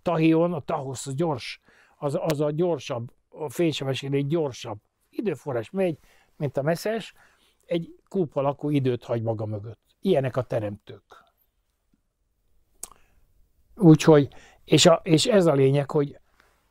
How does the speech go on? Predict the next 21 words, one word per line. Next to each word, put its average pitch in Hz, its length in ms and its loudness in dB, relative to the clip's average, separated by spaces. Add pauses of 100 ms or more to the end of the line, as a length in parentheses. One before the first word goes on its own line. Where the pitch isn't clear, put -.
(300)
ott, - 300 4
ott 196 260 6
csak - 240 4
ezek 151 320 6
vannak. 127 480 -8
Ez 139 120 0
a 143 80 6
két 160 360 8
ősteremtő 113 840 2
van. 117 280 -12 (960)
Ö, 147 300 10 (400)
ez 160 180 2
a 139 120 4
tovu 131 340 0
a 120 80 -2
bohu 117 340 -4
a 123 140 -4
zsidóknál. 117 680 -8 (840)
Tovu 143 320 4
a 120 160 0
bohu. 110 480 -6